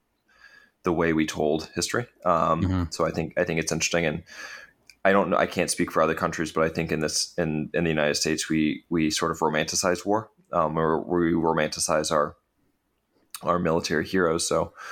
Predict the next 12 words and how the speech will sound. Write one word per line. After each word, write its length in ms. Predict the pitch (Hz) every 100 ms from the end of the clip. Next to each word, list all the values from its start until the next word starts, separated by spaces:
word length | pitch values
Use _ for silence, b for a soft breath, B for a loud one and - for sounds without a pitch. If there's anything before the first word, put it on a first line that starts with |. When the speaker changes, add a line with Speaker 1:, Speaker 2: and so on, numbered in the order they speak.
| B B -
Speaker 1:
um, 480 | 76 78 76 73 85 _ _ _ _
uh, 120 | 80
it's 120 | 76 -
just 160 | 78
sort 160 | 85 82
of 60 |
what 140 | 82 -
you 80 | 78
grow 260 | 78 69
up 100 | -
with. 280 | 98 101 - -
Um, 400 | 82 76 82